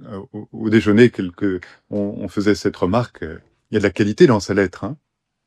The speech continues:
dans la forme aussi, hein, comme elle, comme elle dit les choses. Alors, euh, elle l'a écrit, et un, un pèlerin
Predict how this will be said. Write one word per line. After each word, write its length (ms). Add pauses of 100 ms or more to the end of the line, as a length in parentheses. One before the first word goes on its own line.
dans 180
la 100
forme 360
aussi, 360
hein, 200
comme 180
elle, 160 (120)
comme 140
elle 140
dit 140
les 100
choses. 460 (920)
Alors, 280 (360)
euh, 380 (600)
elle 140
l'a 120
écrit, 440 (920)
et 180
un, 440 (160)
un 120
pèlerin 520